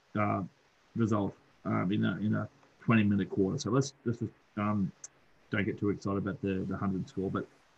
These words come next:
um, overall, they're good to watch. They're in the eight. The Baggers are in the eight for the first time in a century, but, uh, good to watch. They were, they were fun, and, uh, the big man, David Teague, has, has got them playing a pretty nice brand of footy.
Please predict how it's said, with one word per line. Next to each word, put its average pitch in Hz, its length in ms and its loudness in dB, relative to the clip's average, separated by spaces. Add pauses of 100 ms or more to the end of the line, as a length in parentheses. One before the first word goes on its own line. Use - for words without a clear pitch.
(120)
um, 123 440 4
overall, 143 520 8 (440)
they're 123 120 6
good 135 160 6
to 131 60 10
watch. 123 320 4
They're 135 140 6
in 139 80 8
the 123 100 8
eight. 160 340 6 (600)
The 117 80 4
Baggers 160 500 8
are 143 80 10
in 143 100 10
the 139 120 10
eight 180 320 6
for 139 60 2
the 123 80 4
first 135 260 4
time 135 240 6
in 120 180 6 (680)
a 123 40 0
century, 147 460 8
but, 127 320 2
uh, 120 300 6 (680)
good 185 140 8
to 151 60 8
watch. 160 380 4
They 151 100 4
were, 139 180 6
they 127 80 2
were 123 100 8
fun, 147 480 6
and, 131 300 6
uh, 131 320 6 (240)
the 123 80 4
big 135 240 4
man, 131 240 6
David 123 320 2
Teague, 127 260 6
has, 110 160 6 (100)
has 123 80 4
got 120 140 2
them 113 140 0
playing 127 240 2
a - 40 2
pretty 127 240 6
nice 117 220 2
brand 123 200 4
of 110 80 -4
footy. 127 260 6